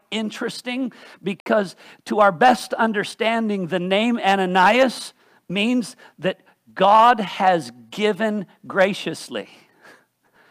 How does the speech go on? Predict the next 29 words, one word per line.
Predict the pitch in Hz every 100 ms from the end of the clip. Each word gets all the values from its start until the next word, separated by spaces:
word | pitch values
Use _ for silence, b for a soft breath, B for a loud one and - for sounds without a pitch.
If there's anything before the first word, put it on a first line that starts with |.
| b b b -
And | 170
Ananias | 185 214 220 208 262 277 -
is | 220 156
going | 214 202 190
to |
be | 180 196
one | 190 202 226 254
who | 202 190
has, | 185 190 185 175 - b b b b
in | 226 277
his | 262 247 196 151
life, | 160 165 220 B B B
received | 196 220 - - 311 277 208 247 208 b b b b _ _ _
from | - 247
the | 240
gracious | 190 226 240 - 240 -
hand | 233 233 220
of | 170
God | 202 180 208 247 B B
to | - 240
some | - - 294 330 302
degree | 233 226 233
of | 240
abundance. | 214 277 311 202 151 -
How | 226
do | 254
we | 294 294
know | 294 339
that? | 359 359 -